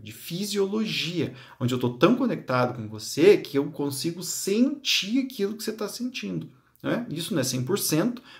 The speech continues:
mas é um grau alto a ponto de eu ter uma empatia muito grande por você. Então, essa ideia de receber com empatia,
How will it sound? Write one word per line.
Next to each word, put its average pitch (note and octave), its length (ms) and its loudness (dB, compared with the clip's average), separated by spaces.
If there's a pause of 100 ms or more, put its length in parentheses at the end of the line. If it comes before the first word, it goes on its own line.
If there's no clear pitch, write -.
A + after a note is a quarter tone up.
mas C3+ 200 2
é - 20 6
um C3 100 4
grau B2+ 280 8
alto A#2+ 520 6
a C#3+ 120 0
ponto C3 320 -4
de C#3 100 -6
eu B2+ 60 -4
ter C3 100 -6
uma C3 180 0
empatia B2+ 380 -2
muito A2+ 180 -8
grande A2+ 260 -4
por A#2+ 120 -10
você. C3 360 -8 (460)
Então, D3+ 140 6
essa D#3+ 160 4
ideia E3+ 220 8
de E3 200 0
receber C#3 1000 6
com C3+ 100 -4
empatia, G#2+ 720 -4